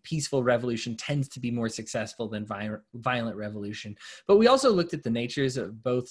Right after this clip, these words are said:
violent and peaceful revolutions and why they were successful. And there's a huge amount of tact behind them, just a huge amount of thought. They don't just preach. Like, you can easily become a zombie and N P C for freedom.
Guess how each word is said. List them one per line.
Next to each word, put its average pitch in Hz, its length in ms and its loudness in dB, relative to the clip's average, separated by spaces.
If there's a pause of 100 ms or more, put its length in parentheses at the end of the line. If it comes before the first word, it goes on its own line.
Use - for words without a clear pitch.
(120)
violent 131 400 -2
and 156 200 0
peaceful 120 360 -4
revolutions 107 640 -6
and 101 100 -12
why 101 180 -10
they 104 140 -12
were 107 120 -12
successful. - 640 -10 (360)
And 160 100 -4
there's 175 140 0
a 175 40 2
huge 190 540 -2
amount 147 480 0
of 131 280 -6
tact - 640 -10 (100)
behind 104 440 -4
them, - 100 -20 (200)
just 151 200 -8
a 131 40 -4
huge 190 300 -2
amount 165 200 2
of 110 80 -4
thought. 131 440 -4 (140)
They 123 140 -6
don't 160 200 0
just - 300 -6
preach. - 640 -6 (480)
Like, 131 340 0
you 185 240 4
can 269 160 2
easily 220 360 6
become 165 340 2
a 127 120 2
zombie 135 640 -2
and 117 120 -4
N 123 200 -2
P 143 160 -4
C 127 320 -2
for 120 220 -2
freedom. 104 360 -6